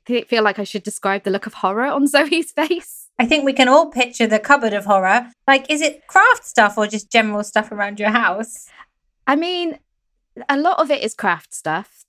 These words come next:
Speaker 1: There's paper, lots of different kinds of paper. There are bags full of yarn and unfinished projects. But I think I also have, um, a guitar in there.
Speaker 2: <laughs>
Speaker 1: And <laughs>
Speaker 2: It's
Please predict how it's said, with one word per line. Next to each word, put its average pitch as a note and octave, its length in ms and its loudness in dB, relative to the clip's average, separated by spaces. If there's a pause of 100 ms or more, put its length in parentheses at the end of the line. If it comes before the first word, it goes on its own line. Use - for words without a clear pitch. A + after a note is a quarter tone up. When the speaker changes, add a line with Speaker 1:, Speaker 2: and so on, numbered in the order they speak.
Speaker 1:
There's G#3 640 -4 (420)
paper, A3+ 800 -4
lots - 180 -2
of G3 80 -14
different G3+ 240 -10
kinds F#3 220 -6
of F3+ 80 -20
paper. G#3 420 -4
There G3 340 -2
are F3+ 380 -2 (560)
bags F#3+ 360 -2
full F3+ 140 -4
of F3 140 -8
yarn F#3+ 500 -4
and F#3 300 -6 (280)
unfinished F3+ 520 -8
projects. - 640 -8 (360)
But G3+ 80 2
I A#3+ 40 -2
think D4 220 -6
I C4+ 100 0
also C4+ 240 -4
have, A#3+ 240 -4 (220)
um, G#3 360 -4
a G#3+ 40 -14
guitar A3 440 -4
in E3+ 180 -8
there. E3+ 300 -6 (360)
Speaker 2:
<laughs> A#3+ 140 -2 (440)
Speaker 1:
And G3+ 400 0 (160)
<laughs> - 160 -8
Speaker 2:
It's F4 720 0